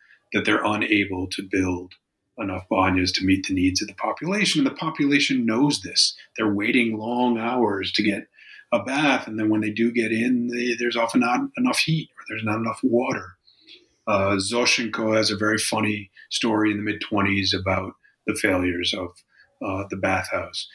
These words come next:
And so it's, it's also a kind of topic that people were free to criticize. Of course, they didn't criticize socialism. It was never the problem of the state writ large. It was always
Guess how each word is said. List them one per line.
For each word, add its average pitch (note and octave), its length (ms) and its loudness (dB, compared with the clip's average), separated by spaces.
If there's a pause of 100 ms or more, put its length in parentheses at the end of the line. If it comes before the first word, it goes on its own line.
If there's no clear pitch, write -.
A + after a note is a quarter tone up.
(140)
And B2 100 -2
so D3 140 4
it's, C#3 240 0
it's - 420 0
also D#3 500 2
a A#2 240 -4
kind E3+ 420 0
of C#3+ 140 -2
topic D3+ 500 0
that - 160 0
people C#3 280 2
were A2+ 160 -2
free B2 500 0
to A2+ 140 -6
criticize. G2 720 -4 (200)
Of - 60 -20
course, E3 160 0
they C3 80 -2
didn't B2 200 2
criticize G#2+ 480 -2
socialism. G#3+ 720 0 (380)
It - 40 -8
was A2 140 0
never A#2+ 240 2
the G#2 100 -2
problem G#2 480 0
of F#2+ 120 -4
the G2 100 -2
state G2+ 440 2
writ G#2+ 160 0 (100)
large. D#3+ 380 0
It A#2+ 60 4
was G#2+ 140 2
always G#2+ 640 0